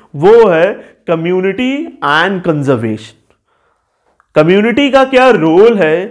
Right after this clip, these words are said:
फॉरेस्ट and वाइल्डलाइफ रिसोर्सेज के कंजर्वेशन प्लानिंग में,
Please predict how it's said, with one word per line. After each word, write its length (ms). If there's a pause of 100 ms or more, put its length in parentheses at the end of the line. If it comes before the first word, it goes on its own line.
(600)
फॉरेस्ट 420
and 180
वाइल्डलाइफ 480
रिसोर्सेज 560
के 100
कंजर्वेशन 760
प्लानिंग 460
में, 280